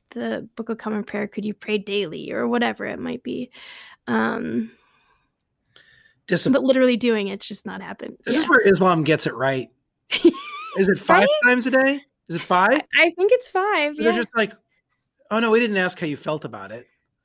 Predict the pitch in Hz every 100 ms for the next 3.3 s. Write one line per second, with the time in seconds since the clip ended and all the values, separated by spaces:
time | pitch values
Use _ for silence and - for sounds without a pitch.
0 | _ _ _ _ 185 180 175 214 220 220
1 | 196 180 175 - 165 156 156 147 143 -
2 | 170 135 107 - - 185 156 147 185 165
3 | 113 104